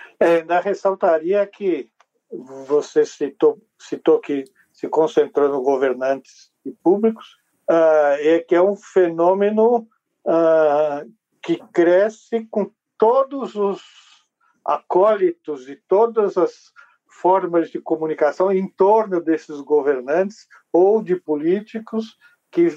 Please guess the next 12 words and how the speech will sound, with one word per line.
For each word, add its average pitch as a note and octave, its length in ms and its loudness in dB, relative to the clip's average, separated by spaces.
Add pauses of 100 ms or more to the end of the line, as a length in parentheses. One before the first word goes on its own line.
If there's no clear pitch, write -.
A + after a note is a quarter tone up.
(400)
que, D3 800 0 (640)
que E3 160 0
transmitem E3 840 0
as C3+ 480 2
suas C#3+ 280 -2
mensagens B2+ 1000 -2 (360)
boas, G3 540 2 (440)
em C#3 60 -14
menor C3+ 500 0 (180)
sentido, D3 600 -12 (160)
em D#3 300 -4
menor D3 500 2